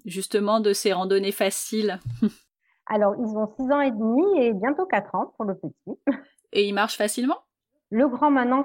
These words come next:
Speaker 2: ça va, aucun problème. Le petit, ça dépend comment il est luné. <laughs>
Speaker 1: Oui, bah, en même temps, à quatre ans, c'est pas facile.
Speaker 2: C'est ça.
Speaker 1: <laughs>
Speaker 2: Mais bon, quand il est bien luné, il marche très bien.
Speaker 1: Ah bah, tant mieux.
Speaker 2: Voilà.
Speaker 1: Tous les enfants sont pas comme ça. <laughs>
Speaker 2: J'imagine.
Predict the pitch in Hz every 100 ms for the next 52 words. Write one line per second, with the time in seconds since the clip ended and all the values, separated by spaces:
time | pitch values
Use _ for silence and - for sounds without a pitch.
0 | - 190 165 160 240 220 202 208 208 208
1 | 196 202 254 311 247 - 214 294 294 294
2 | 277 - 302 - 240 214 240 277 277 269
3 | 269 247 247 220 175 151 - 202 180 196
4 | 131 92 139 135 151 190 190 143 147 -
5 | 151 - 165 196 160 151 156 147 156 170
6 | - - 160 - _ _ _ _ 233 220
7 | - 226 208 208 202 247 254 233 - 285
8 | 311 294 262 262 240 294 403 226 - 262
9 | 294 180 190 180 190 240 220 151 - _
10 | _ 262 269 269 233 254 262 262 - 349
11 | 254 220 339 359 302 269 - 415 285 -
12 | 403 - _ 208 214 262 262 240 226 226
13 | 190 147